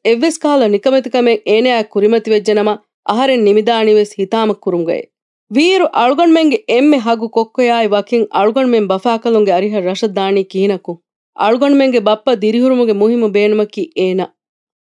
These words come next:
ಅಳುಗೊಂಡ್ಮೆನ್ನ ಎಕುಗಾ ಕೊಕ್ಕೊ ನೆಕ್ಕನ್ ಎಂಗಿಜ್ಜೆ ನಮ ಬಫಾಕಲುನ್ ಮರುವೆದಾಣೆ.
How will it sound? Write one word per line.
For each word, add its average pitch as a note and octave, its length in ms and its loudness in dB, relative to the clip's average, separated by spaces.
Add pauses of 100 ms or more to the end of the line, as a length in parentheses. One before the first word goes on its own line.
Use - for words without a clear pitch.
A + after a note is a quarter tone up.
(100)
ಅಳುಗೊಂಡ್ಮೆನ್ನ D#4 560 2 (140)
ಎಕುಗಾ B3+ 320 0
ಕೊಕ್ಕೊ A#3+ 340 -2
ನೆಕ್ಕನ್ G#3+ 420 0
ಎಂಗಿಜ್ಜೆ G#3 340 0
ನಮ A3 220 0
ಬಫಾಕಲುನ್ G#3 720 -2
ಮರುವೆದಾಣೆ. F3 680 -4